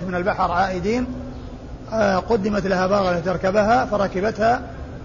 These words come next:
فيعني سقطت منها واندقت عنقها وماتت رضي الله تعالى عنها وأرضاها.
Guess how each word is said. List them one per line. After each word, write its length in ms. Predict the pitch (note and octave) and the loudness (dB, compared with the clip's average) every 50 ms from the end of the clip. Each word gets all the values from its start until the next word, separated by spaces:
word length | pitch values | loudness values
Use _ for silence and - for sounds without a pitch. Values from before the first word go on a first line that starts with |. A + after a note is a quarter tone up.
| - - | -6 0
فيعني 1200 | - - - G#3+ G3+ G3+ F#3+ F3+ F3 - - - - - - - A3 F#3+ G3 G3+ F#3+ F#3 F#3 F3+ F3 | 2 4 4 6 4 4 2 2 0 -2 -4 -10 -12 -12 -12 -8 -2 2 2 2 2 2 -2 -4 -4
سقطت 460 | - B3 A3+ - G3 F#3 F#3 E3+ - | -4 -4 -2 0 0 -2 -2 -2 -2
منها 260 | G#3+ A3 G3 F#3+ G3 | -4 -2 -2 0 0
واندقت 540 | G3 F#3+ F#3+ F#3+ A3+ A3 - - F#3+ - D#3 | 0 0 0 0 -2 -2 0 -2 -2 -2 -2
عنقها 680 | E3+ G3 F#3+ F#3 - G#3+ F#3+ F#3 A3 A#3 A#3+ - - - - - - - - | -2 -2 -2 -2 -2 0 2 4 4 2 2 0 -4 -10 -12 -12 -12 -8 -2
وماتت 480 | - G#3 G#3 G#3 G3+ F#3+ F#3 G3 F#3+ F#3 - - - - - - - - - - - | 0 0 2 2 2 2 2 0 0 -2 -2 -8 -12 -12 -14 -14 -14 -14 -10 -4 -4
رضي 180 | G3+ F#3 F#3+ | -2 0 2
الله 240 | F#3+ F#3 G3 F#3 F3 | 2 2 2 2 2
تعالى 220 | F3+ F3+ F3+ F3 F3+ | 2 0 0 2 2
عنها 280 | F3 F3 F3 E3+ F3+ | 0 0 0 0 2
وأرضاها. 580 | E3 E3 E3 E3 E3 E3 F3+ E3+ D3 B2 B2 | 2 2 2 2 2 2 2 2 0 -2 -4